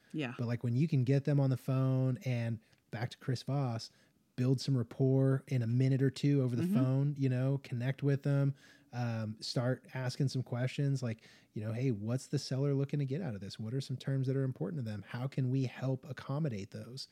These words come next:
Speaker 1: Yes.
Speaker 2: I mean, that's a game changer right there 'cause not everyone takes the time to ask those questions.
Speaker 1: Yeah. Sometimes they just send an offer and you're like, "Well, this isn't really what we're looking for. I don't know anything about this person.
Speaker 2: Yeah.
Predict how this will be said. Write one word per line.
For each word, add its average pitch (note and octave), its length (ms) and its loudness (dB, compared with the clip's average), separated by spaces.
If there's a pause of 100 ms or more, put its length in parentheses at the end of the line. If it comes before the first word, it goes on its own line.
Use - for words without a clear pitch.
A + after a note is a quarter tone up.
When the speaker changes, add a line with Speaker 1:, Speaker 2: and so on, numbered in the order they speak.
Speaker 1:
Yes. D3+ 540 -6
Speaker 2:
I C3 60 2
mean, A#2 180 2
that's D3 300 0
a G2 40 -4
game C3+ 260 2
changer A2+ 320 -2
right A2 220 -2
there C#3 260 2
'cause B2 200 -2
not B2+ 380 0
everyone F#3+ 320 4
takes - 280 -2
the E3 80 0
time D#3+ 260 0
to - 80 -4 (100)
ask C#3+ 340 -4
those D3 200 2
questions. F#3 760 -10
Speaker 1:
Yeah. A#3+ 280 -4
Sometimes A#3 380 6
they A3 100 6
just F#3+ 200 0
send F3+ 160 2
an E3+ 100 2
offer F3 340 -2
and E3+ 80 0
you're E3 140 -2
like, D3+ 240 -6
"Well, F#3 280 -4 (520)
this F3+ 180 -2
isn't F3+ 220 2
really F3 200 0
what - 140 -4
we're D3+ 120 -2
looking F3+ 300 -2
for. F3 200 -2
I E3 60 2
don't E3 140 2
know D#3+ 200 4
anything F3 480 6
about C#3 320 0
this E3+ 140 -4
person. D3 580 -2
Speaker 2:
Yeah. B2 200 -2